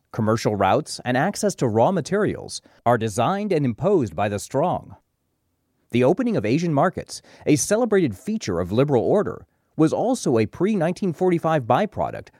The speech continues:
of violent and imperial coercion imposed on China by Great Britain through the Opium Wars, and on Japan by American Commodore Matthew Perry with the threat of naval bombardment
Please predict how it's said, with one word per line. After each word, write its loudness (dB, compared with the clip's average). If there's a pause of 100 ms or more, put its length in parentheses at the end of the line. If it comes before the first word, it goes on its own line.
of 2
violent 0
and 0
imperial 0
coercion 0 (560)
imposed 0
on 0
China -2
by 2
Great 0
Britain -2 (100)
through 4
the 2
Opium 0
Wars, -12 (280)
and 2
on 2
Japan -2
by 4
American 2
Commodore 0
Matthew 0
Perry -2 (220)
with 4
the -2
threat -2
of -2
naval 0
bombardment 0